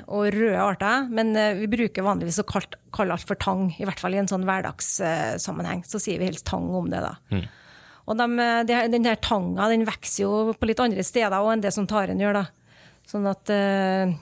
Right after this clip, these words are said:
Speaker 1: taren, den trives, eh, lenger ned og, eh, mo-, på, mot dypet,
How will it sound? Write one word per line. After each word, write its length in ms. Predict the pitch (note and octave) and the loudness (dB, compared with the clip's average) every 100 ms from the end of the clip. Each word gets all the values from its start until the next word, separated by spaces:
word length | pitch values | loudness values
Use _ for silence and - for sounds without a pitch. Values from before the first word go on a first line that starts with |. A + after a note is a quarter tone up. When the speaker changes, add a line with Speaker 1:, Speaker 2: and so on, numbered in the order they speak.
| - _ | -12 _
Speaker 1:
taren, 440 | - A3 F#3 A3 A#3 | -2 0 2 2 2
den 320 | G#3 G#3+ G#3+ | 2 2 2
trives, 480 | A3+ A#3+ G#3+ G3 - A#3+ | 2 0 0 -2 -2 2
eh, 400 | A3+ A3 A3 G#3+ | 2 4 2 2
lenger 360 | A3 F#3 G3 | 0 0 0
ned 300 | G#3 G#3 G3+ | 2 2 2
og, 300 | G#3+ G#3+ G#3 G3 - - | 2 2 0 -4 -18 -6
eh, 200 | F#3 G#3 | -4 -2
mo-, 480 | G3+ G#3+ G#3 - | 0 0 -2 -4
på, 200 | - A3+ | -2 -2
mot 180 | - A3 | 0 -2
dypet, 440 | - G3+ E3+ A#3 | -2 -6 0 0